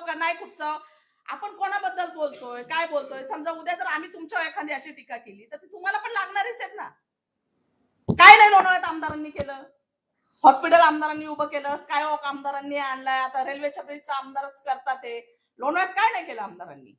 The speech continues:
मग आमदारांनी तेव्हा तुम्हाला लोणावळ्यात ढवळाढवळ केलेली चालली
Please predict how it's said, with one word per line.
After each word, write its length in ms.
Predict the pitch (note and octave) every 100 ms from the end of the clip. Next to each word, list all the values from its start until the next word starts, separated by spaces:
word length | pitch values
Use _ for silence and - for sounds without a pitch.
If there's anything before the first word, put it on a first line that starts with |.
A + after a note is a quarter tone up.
| _ _ _ _ _ _ _ _ _ _ -
मग 120 | D4
आमदारांनी 440 | D4+ E4+ F#4 G4 G4+
तेव्हा 320 | G4 F#4 F#4+
तुम्हाला 300 | F#4+ F#4 F#4+
लोणावळ्यात 360 | F4+ F4+ F4+ A#4+
ढवळाढवळ 440 | G#4 D#4+ A4 D#4+
केलेली 280 | E4 E4 F4
चालली 300 | G4 B3